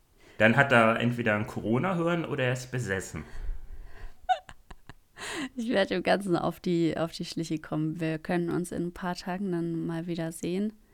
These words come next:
Speaker 1: Nimm ein
Speaker 2: Ja.
Speaker 1: Kruzifix und Weihwasser mit für den zweiten Fall.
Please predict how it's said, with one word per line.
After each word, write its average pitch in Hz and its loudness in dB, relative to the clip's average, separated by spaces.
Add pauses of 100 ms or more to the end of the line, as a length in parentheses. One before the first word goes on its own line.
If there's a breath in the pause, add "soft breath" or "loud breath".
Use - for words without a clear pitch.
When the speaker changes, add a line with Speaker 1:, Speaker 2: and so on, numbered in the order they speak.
(200 soft breath)
Speaker 1:
Nimm 127 6
ein 117 4
Speaker 2:
Ja. - -6
Speaker 1:
Kruzifix 165 0
und 117 2
Weihwasser 123 2
mit 180 0
für 104 2 (300)
den 104 -4
zweiten - -8
Fall. 156 -8